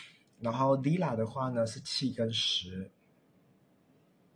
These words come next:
，Francis 的话呢八十十二各两颗，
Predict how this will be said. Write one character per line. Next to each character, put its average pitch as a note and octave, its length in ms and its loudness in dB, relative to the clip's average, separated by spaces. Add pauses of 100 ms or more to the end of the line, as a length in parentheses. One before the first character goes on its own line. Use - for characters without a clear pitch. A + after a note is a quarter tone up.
(880)
，Francis C#3 360 6
的 C#3+ 80 4
话 D3+ 100 2
呢 C3 140 0
八 C#3 240 2
十 A#2 240 -2
十 A2+ 180 -2
二 A2+ 300 4
各 B2 160 2
两 G2 240 -2
颗， - 180 -8